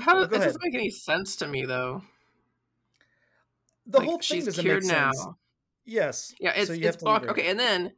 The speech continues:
Speaker 1: and this is the part I actually have the most problem with. So he's, he leaves it up to her. Do you want to join the nebula, be one with the nebula?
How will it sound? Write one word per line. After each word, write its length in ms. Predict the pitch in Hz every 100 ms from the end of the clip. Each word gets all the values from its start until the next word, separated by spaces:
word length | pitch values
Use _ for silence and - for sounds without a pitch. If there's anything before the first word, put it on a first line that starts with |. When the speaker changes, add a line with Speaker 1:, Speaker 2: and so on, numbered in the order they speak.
| _
Speaker 1:
and 120 | 196 226
this 120 | 311
is 60 |
the 100 | 302
part 180 | 214 320
I 140 | 190 185
actually 260 | 190 170
have 280 | 156 143 190 - _
the 100 | 151
most 320 | 143 196 220 -
problem 280 | 123 117
with. 260 | 110 113 - _ _ _ _ _ _ _
So 200 | - 185
he's, 360 | 175 233 247 -
he 160 | 214 240
leaves 200 | 240 254
it 80 | 233
up 140 | 214
to 80 | 269
her. 220 | - 170 143
Do 80 |
you 100 | 143
want 200 | 139 147 -
to 80 | 139
join 340 | 151 147 170
the 60 | 175
nebula, 560 | 151 131 131 123 123 139
be 120 | 156
one 260 | 151 160
with 120 | 170 170
the 80 |
nebula? 460 | 160 139 127 120 120